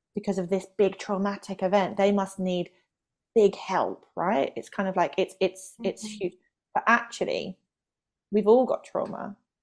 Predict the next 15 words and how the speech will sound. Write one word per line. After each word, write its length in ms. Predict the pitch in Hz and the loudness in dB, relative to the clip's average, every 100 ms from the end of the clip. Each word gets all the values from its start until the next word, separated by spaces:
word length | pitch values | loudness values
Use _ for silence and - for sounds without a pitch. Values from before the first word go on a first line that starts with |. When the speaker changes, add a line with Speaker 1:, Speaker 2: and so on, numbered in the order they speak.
| _ - | _ -10
Speaker 1:
It's 340 | - - - | -10 -12 -12
a 80 | - | -10
shared 300 | - 160 - | -6 -6 -6
experience 480 | - - - 190 - | -8 -6 -6 -6 -6
again. 560 | - 202 - - 190 - _ _ _ _ _ | 0 0 -2 -10 -14 -16 _ _ _ _ _
And 140 | 196 196 | -2 2
we're 120 | 196 | 4
all, 540 | 208 208 196 190 196 _ | 6 8 8 6 4 _
and 80 | 185 | -6
I'm 120 | 180 185 | -4 -4
gonna 180 | 185 | -4
say 160 | 180 175 | -2 0
the 100 | 175 | 2
word 300 | 175 165 - - | 0 -2 -4 -6
entitled 800 | 180 - - 208 208 302 339 | -8 -6 0 0 0 -2 0